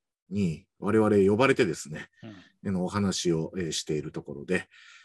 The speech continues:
Speaker 1: えー、先ほど前編の収録が終わりまして、えー、次、えー、後編という形になります。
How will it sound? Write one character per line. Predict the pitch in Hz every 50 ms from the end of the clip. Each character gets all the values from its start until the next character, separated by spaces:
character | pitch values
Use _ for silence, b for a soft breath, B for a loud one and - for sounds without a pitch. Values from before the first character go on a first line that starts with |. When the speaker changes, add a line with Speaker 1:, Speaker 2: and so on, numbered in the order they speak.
| B B
Speaker 1:
え | - 101
ー、 |
先 | 98 - 113 107 - 147
ほ | 147 143
ど | 131 135 127 117 85
前 | 110 120 117 113 107
編 | - 113 107 107 101
の | 98
収 | 101 - - 92
録 | 85 90 85 - - 78
が | 78
終 | 78
わ | 76 76
り | - -
ま | 69 -
し | - -
て、 | - 87 85 - - b b b b b b b -
え | - 85 82 82 82 80 78
ー、 |
次、 | - - 107 92 85 82 - _ _ _
え | - 92 80 71 73
ー、 | -
後 | - 92 85 82
編 | 76 71 80 76 69 65
と | - -
い | 69 65
う | 67
形 | - - - - 73 - - -
に | 69 62 - _ _ _ _ _ _ _ _ -
な | 73
り | 65 67 67
ま | 65 -
す。 | - - - -